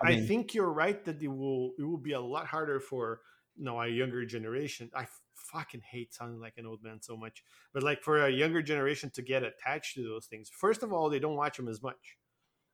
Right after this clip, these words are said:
Speaker 1: Because you don't, sometimes, y-, you know, you remember this. You were flipping through channels and there was just three hundred channels worth of shit.
Speaker 2: Yep.
Speaker 1: And you would reach the one that was showing again for the sixteenth time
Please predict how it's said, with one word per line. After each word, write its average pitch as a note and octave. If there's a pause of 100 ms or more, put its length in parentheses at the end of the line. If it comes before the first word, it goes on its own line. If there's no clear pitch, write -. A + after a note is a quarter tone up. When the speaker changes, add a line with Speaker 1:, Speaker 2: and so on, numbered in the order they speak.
(200)
Speaker 1:
Because C3
you D3
don't, D3+ (100)
sometimes, G#3 (100)
y-, D#3
you D#3+
know, C#3
you C#3+
remember D#3
this. B2 (220)
You C#3
were D#3+
flipping D#3+
through D3+
channels D3
and C3+
there C#3
was C3
just D#3 (140)
three G#3
hundred D3
channels C3+
worth B2+
of A#2+
shit. - (400)
Speaker 2:
Yep. A2+ (160)
Speaker 1:
And D3+
you F3+
would D#3
reach -
the F3+
one G3
that G3
was D#3+
showing -
again F3+ (160)
for E3
the C3+
sixteenth -
time C#3